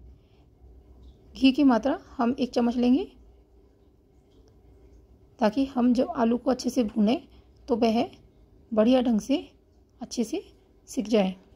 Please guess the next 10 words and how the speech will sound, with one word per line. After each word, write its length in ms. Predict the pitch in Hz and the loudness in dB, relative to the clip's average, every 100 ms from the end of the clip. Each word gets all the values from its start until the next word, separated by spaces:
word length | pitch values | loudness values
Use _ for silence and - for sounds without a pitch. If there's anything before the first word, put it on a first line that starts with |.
| - - - _ _ _ _ _ _ - _ _ _ _ _ _ _ _ _ | -20 -20 -20 _ _ _ _ _ _ -20 _ _ _ _ _ _ _ _ _
मैंने 240 | 220 226 | 2 4
यहाँ 240 | 233 233 381 | 2 0 -2
सारे 280 | - 226 214 | 0 0 2
के 80 | 220 | 0
सारे 240 | 247 240 | -2 -2
आलू 260 | 285 214 208 | -2 -2 -2
को 200 | - 427 | -4 -6
इस 320 | 480 240 - | -8 -10 -12
पैन 340 | _ 240 196 | _ -2 0
में 120 | 196 | 0